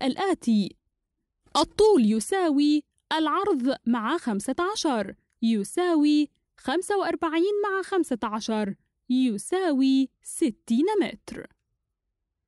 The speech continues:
قيس مساحة قطعة الأرض المستطيلة بالمتر المربع.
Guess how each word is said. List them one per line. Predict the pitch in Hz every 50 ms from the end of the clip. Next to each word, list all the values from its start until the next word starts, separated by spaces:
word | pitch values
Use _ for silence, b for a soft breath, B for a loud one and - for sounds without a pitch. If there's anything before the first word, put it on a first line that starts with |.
| _ _ _ _ -
قيس | 294 294 330 - -
مساحة | 320 311 339 - 440 466 453 - - 370 - -
قطعة | 427 440 - 403 349 339 - - -
الأرض | - - 381 381 269 233 165 180 220 - -
المستطيلة | 233 240 220 226 233 - - 254 - - 392 427 381 277 240 214
بالمتر | 202 208 208 208 269 392 - - - - -
المربع. | 233 226 220 220 220 202 175 190 226 269 330